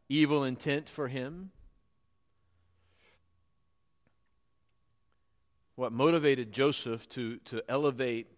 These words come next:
the people around him was simply his faithfulness to God.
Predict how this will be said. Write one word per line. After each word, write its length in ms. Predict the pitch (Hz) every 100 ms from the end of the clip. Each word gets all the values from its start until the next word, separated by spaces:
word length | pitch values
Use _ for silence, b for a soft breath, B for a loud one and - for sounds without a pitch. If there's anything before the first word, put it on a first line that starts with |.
| _ _ _
the 80 | 110
people 380 | - 131 127 113
around 360 | 101 131 135 104
him 320 | 98 92 101
was 140 | 98
simply 720 | - - 131 - 104 104 98 _ _ _ _ _ _ _ _ _
his 160 | - 104
faithfulness 540 | - 110 - 95 92 -
to 80 |
God. 140 | -